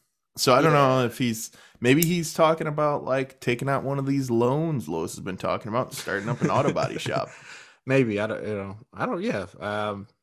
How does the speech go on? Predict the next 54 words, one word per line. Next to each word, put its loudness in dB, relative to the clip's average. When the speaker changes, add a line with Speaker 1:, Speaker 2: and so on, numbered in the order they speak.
Speaker 1:
That'd 0
be 0
Speaker 2:
maybe 2
I 8
Speaker 1:
dope. 4
Speaker 2:
don't, 2
I 4
don't, 0
I -2
mean, 0
I -2
don't 0
know 4
what 0
they're -4
planning. -8
Obviously, -2
I 0
think -8
they, -2
if -8
they -4
turn -6
the -6
Speaker 1:
But 2
it's 2
a 2
Speaker 2:
barn -4
Speaker 1:
front 2
for -6
the -10
steel -6
suit. -12
Speaker 2:
if -4
they 2
turned 2
a 6
barn 0
into -4
a -2
giant -6
bunker, -6
that -8
would -8
bring -8
negative -10
attention. -14
So -14
maybe -8
my -10
idea -12
is -14
not -14
correct. -18